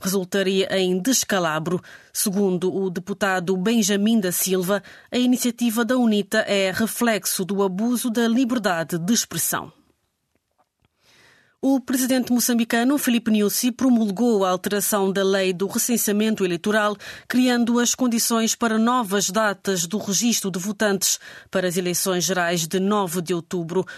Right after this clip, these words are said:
O instrumento, aprovado por unanimidade por todas as bancadas do Parlamento, indica que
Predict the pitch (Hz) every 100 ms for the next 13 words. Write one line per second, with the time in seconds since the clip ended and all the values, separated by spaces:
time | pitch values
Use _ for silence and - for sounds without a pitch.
0 | - - 208 196 - 214 208 180 180 190
1 | 185 185 180 185 170 180 202 190 - 254
2 | 262 220 202 185 175 190 220 214 208 190
3 | - 262 262 214 190 180 190 185 226 202
4 | 175 175 220 196 190 202 196 226 208 -
5 | - - 269 240 247 240 254 - 247